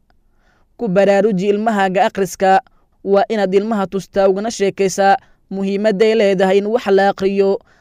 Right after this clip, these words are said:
Haddii uu yahay guriga meel wax lagu akhriyo, waxaa ilmaha u sahlanaanaysa inuu ku dhiirado wax akhriska. Ku barbaarinta ilmaha ee xagga akhriska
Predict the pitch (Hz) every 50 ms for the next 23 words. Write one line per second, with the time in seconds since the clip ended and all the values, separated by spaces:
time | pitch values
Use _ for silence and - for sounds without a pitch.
0 | _ _ _ _ - 214 196 185 185 220 220 202 196 196 196 196 202 196 190 190
1 | 190 220 196 202 185 208 196 196 202 196 190 214 233 - 233 226 226 214 220 202
2 | 196 196 - 196 196 196 196 196 196 196 - _ _ _ _ _ - 214 214 202
3 | - 202 196 196 202 208 226 233 220 233 233 - - 202 202 202 202 196 202 220
4 | 220 202 202 180 - 202 208 202 196 185 - 240 226 190 196 190 202 196 196 196
5 | 196 - - 233 - - 196 180 - - 208 196 196 - - _ _ _ _ _
6 | _ _ _ - - 196 175 196 196 190 185 208 202 196 196 214 226 - - 233
7 | 220 226 226 226 226 208 202 196 196 190 - - 226 208 190 196 208 226 - 196
8 | 196 175 - - 208 196 202